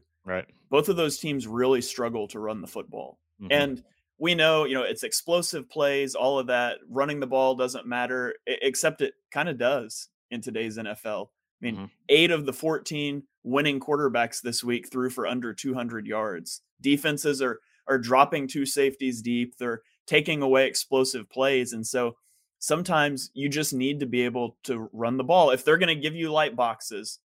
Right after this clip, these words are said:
Speaker 2: which teams aren't even giving the Eagles light boxes, but if you're gonna give a team a light box and they can't take advantage of it,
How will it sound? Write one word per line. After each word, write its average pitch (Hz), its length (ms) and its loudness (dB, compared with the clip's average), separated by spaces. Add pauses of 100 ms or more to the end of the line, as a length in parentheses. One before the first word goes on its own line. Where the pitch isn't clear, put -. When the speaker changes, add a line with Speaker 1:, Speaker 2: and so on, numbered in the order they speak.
(120)
Speaker 2:
which 127 260 -4
teams 143 240 -2
aren't 135 160 2
even 120 220 -2
giving 123 280 0
the 104 60 -10
Eagles 110 320 -8
light 113 200 -4
boxes, 113 400 -6
but 120 120 -10
if - 80 -12
you're 123 80 -2
gonna 139 200 0
give 147 180 0
a 135 60 0
team 139 240 -4
a 127 40 0
light 123 280 2
box 127 500 2 (460)
and 135 120 0
they 131 80 4
can't 147 260 0
take 147 180 0
advantage 123 480 0
of 98 160 -6
it, 202 160 -6